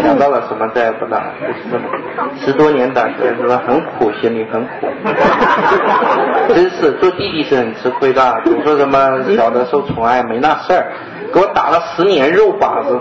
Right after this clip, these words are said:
免费打了十年，长大还不恨他，哪有这么爽的事？要我下辈子投胎就做哥哥，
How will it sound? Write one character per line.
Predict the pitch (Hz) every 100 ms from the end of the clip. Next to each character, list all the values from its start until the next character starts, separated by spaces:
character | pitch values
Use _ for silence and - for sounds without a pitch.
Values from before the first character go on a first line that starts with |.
| 131
免 | 139 147 143
费 | - -
打 | 127
了 | 127 131 -
十 |
年， | 151 139 -
长 | 135 156
大 | 165
还 | 165 -
不 | 156
恨 | 147 214 -
他， | 123 110 120 101
哪 | 147 240
有 | 220
这 |
么 | 226 190
爽 | 151 123
的 | 117
事？ | - 120 117 123 196
要 | 208
我 | 151 190
下 | 175
辈 | 180
子 | 143
投 | 147
胎 | 147
就 | 139 139
做 | 135
哥 | 117 117
哥， | 113 113